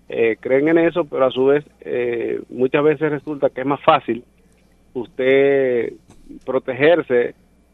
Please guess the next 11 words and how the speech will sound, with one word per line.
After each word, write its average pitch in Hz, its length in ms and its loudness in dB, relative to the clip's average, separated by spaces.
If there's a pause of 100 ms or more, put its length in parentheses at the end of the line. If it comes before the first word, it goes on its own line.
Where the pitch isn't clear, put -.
(120)
sobre 123 420 2
la, 113 420 0
el 120 140 -2
manto 147 400 0
de 139 100 2
una 143 220 0
prisión 139 280 -4
preventiva 156 640 0
y 127 40 -2
que 120 100 -2
después, 131 440 -4